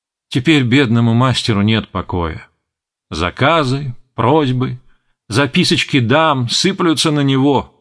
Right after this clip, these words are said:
не знает, как отделаться. Чезаре злится. Все эти глупые рыцарские девизы, слащавые аллегории пристали придворному блюдолизу, а не такому художнику, как Леонардо. Срам!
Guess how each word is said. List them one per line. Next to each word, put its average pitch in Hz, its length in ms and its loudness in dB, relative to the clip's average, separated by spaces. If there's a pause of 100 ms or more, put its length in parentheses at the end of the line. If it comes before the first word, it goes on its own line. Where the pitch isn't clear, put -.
(320)
не 120 200 0
знает, 131 380 -2
как 120 180 -2
отделаться. 95 640 -2 (2000)
Чезаре 123 440 2
злится. 110 560 -2 (580)
Все - 280 0
эти 151 140 2
глупые 127 500 2
рыцарские 131 500 2
девизы, 123 600 0 (200)
слащавые 147 680 2
аллегории 143 680 2
пристали 175 600 -2
придворному 180 600 2
блюдолизу, 175 760 0 (220)
а 127 80 -2
не 139 80 2
такому 175 300 2
художнику, 151 640 2
как 131 180 -2
Леонардо. 131 680 0 (180)
Срам! 175 480 -2